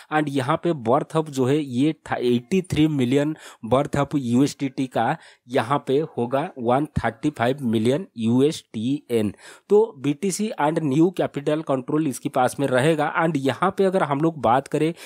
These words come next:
इसको ये लोग कैसे देने वाले हैं, तो देखिए इनके अंदर जो है एक एयर ड्रॉप यहाँ पे चलने वाला है वन थर्टी मिलियन यूएसडीटी,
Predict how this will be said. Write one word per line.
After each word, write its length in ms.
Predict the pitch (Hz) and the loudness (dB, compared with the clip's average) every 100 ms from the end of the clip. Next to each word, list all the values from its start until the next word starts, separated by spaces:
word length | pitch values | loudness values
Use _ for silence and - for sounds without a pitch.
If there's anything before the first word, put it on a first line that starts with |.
| - 139 | -12 -6
इसको 320 | 139 - 202 | -4 2 2
ये 160 | 147 | 2
लोग 240 | 147 165 - | 0 0 0
कैसे 300 | 131 - 160 | -2 0 -2
देने 240 | 131 120 120 | 0 0 2
वाले 200 | 113 107 | 2 0
हैं, 80 | |
तो 120 | - 165 | 0 0
देखिए 320 | 160 202 208 | 0 2 2
इनके 400 | 143 139 151 180 | 2 0 2 0
अंदर 240 | 156 160 | 2 -2
जो 140 | 156 143 | 2 2
है 100 | 156 | 2
एक 340 | - 147 147 | 0 -2 0
एयर 280 | 123 120 139 | 2 4 4
ड्रॉप 280 | 147 170 175 | 2 0 2
यहाँ 200 | 139 143 | 0 0
पे 120 | 160 | -2
चलने 300 | - 135 156 | -2 0 2
वाला 220 | 151 143 | 2 2
है 60 | 127 | 4
वन 260 | 131 139 | 4 2
थर्टी 380 | 151 110 107 - | -2 -6 -4 -2
मिलियन 360 | 151 143 143 151 | 0 2 2 0
यूएसडीटी, 800 | 127 120 135 139 - 131 - 139 | -2 2 2 2 0 -4 -2 -8